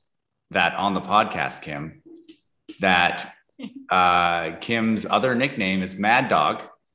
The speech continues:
Speaker 2: <laughs>
Speaker 1: That's from her ski racing days, where she was a little, uh, very light, but very fast, which is a rare combination of skier.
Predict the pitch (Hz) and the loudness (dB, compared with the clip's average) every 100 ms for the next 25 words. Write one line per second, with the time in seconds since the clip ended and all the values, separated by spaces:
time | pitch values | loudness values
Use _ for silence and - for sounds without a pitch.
0 | - _ 392 - - - _ - - _ | -20 _ -18 -16 -16 -16 _ -20 -20 _
1 | 98 101 98 - - - - 117 107 107 | -2 0 0 -2 -10 -14 -8 -4 -2 0
2 | 104 - - 131 139 117 104 - 98 90 | -2 -4 -2 2 4 4 2 0 -2 -2
3 | 85 90 92 - 98 95 95 104 98 101 | -2 -2 -4 -6 -4 -2 -2 -2 -2 0
4 | 104 101 98 87 - - 95 92 87 87 | 0 2 2 -2 -6 -4 0 0 0 -2
5 | 87 - _ - - - 98 120 135 123 | -6 -16 _ -20 -10 -4 2 4 4 4
6 | 107 110 120 - 107 98 95 110 117 113 | 4 4 2 0 -2 -2 0 2 2 -2
7 | - 110 101 95 95 - - - _ _ | -4 0 2 2 -2 -8 -14 -20 _ _
8 | _ - 101 101 98 90 110 113 113 113 | _ -8 -6 -2 -2 2 4 2 2 0
9 | 101 92 90 95 85 - - 82 78 85 | 2 0 -2 -6 -8 -8 -4 -2 -2 -4